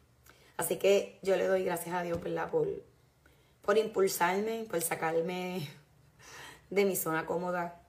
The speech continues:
desde el closet a otra área. De conocer y, y tener personas que le interesa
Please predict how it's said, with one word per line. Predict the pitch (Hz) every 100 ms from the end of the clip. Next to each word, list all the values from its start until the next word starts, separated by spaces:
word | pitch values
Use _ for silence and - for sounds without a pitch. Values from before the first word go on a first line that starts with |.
| _ _
desde | 180 175
el | 180 -
closet | 175 170 185 180 - - - _ _ _ _ _ _ _
a | 165
otra | 151 156 151 147
área. | 151 160 165 - _ _ _ _ _ _ - - - - - - _ -
De | 180 202 196 196 180 160 - - _ -
conocer | 214 214 208 196 202 214 - -
y, | 180 180 - - _
y | -
tener | 208 196 190
personas | 202 214 - 196 202 196 -
que | - 180
le | 190
interesa | 196 196 165 185 185 180 190